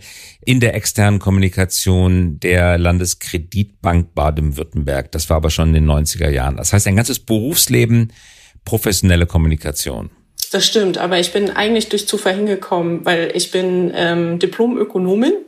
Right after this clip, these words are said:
Speaker 2: das habe ich studiert und mein erster Job bei der Landeskreditbank, äh, Baden-Württemberg war, dass ich volkswirtschaftliche Referentin war.
Speaker 1: Mhm.
Speaker 2: Und, ähm, damals, äh, und als solche war ich im Vorstandssekretariat tätig.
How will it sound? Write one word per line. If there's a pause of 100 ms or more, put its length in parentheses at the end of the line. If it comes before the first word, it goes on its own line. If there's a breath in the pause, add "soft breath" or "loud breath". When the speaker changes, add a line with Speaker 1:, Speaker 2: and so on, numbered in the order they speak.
(120)
Speaker 2:
das
habe
ich
studiert
und
mein
erster
Job
bei
der
Landeskreditbank,
äh,
Baden-Württemberg
war,
dass
ich
volkswirtschaftliche
Referentin
war. (200 loud breath)
Speaker 1:
Mhm. (140)
Speaker 2:
Und,
ähm,
damals,
äh,
und
als
solche
war
ich
im
Vorstandssekretariat
tätig.